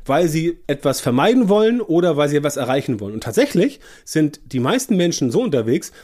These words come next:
dass sie eher darauf gepolt sind, etwas Negatives zu vermeiden oder abzuschalten, als etwas, ähm, als etwas Positives zu bekommen. Und das bedeutet, dass wenn man Content produziert in Social Media,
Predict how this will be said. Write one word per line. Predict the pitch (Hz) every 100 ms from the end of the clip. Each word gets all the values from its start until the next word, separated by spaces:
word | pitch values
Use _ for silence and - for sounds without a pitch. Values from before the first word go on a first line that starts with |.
| -
dass | 135 -
sie | 151
eher | 180 233
darauf | 190 180 -
gepolt | 143 - 185
sind, | 180 156 -
etwas | 147 139 -
Negatives | 156 175 - 143 135
zu | -
vermeiden | 123 120 107 143 196
oder | 131 123
abzuschalten, | - - 143 - 110 110 175 - - -
als | - 147 175 -
etwas, | - 135 131 - -
ähm, | 143 131 123 131
als | 127 120
etwas | 135 127 -
Positives | 185 165 131 143 131 131 - - _
zu | - 139 110
bekommen. | 127 160 135 90 - - - -
Und | 117
das | 180 -
bedeutet, | 226 147 135 170 233 - - -
dass | 143
wenn | 156
man | 127 127
Content | - 294 285 190
produziert | 160 131 - 95 - _ _ _ _
in | 170
Social | 165 170 151 135
Media, | 123 120 151 240